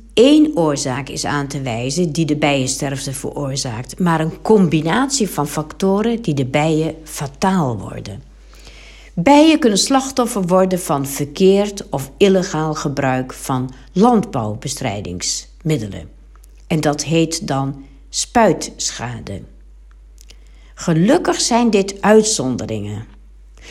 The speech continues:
De belangrijkste oorzaken zijn mijten en gebrek aan voedsel. Mijten en voedselgebrek zorgen ervoor dat de bijenvolken verzwakken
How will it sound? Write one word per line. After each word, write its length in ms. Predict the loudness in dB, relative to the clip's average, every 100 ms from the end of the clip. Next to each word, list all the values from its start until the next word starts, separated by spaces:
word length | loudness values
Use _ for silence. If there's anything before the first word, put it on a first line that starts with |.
| -8
De 120 | -2 2
belangrijkste 840 | 4 6 4 4 2 0 -2 -2
oorzaken 600 | 0 0 0 0 0 -2
zijn 440 | -2 -2 0 0 4
mijten 600 | 4 4 2 0 -2 -4 -12 -8
en 140 | -2 0
gebrek 380 | 0 0 -2
aan 100 | -4
voedsel. 560 | -4 -4 -4 -6 -8 -10 -14 -20 -20 -20 -20 -20 -8 2
Mijten 540 | 6 6 6 2 -6
en 120 | -6
voedselgebrek 880 | -6 -6 -4 -6 -4 -2 0 -2 -4 -16 -20 -16
zorgen 520 | -2 4 4 4 0
ervoor 520 | -4 -4 0 2 2 -2
dat 180 | -4
de 80 | -4
bijenvolken 1000 | 2 4 4 2 0 -2 -2 -4 -8 -10 -18
verzwakken 760 | -14 -4 0 2 2 0 -2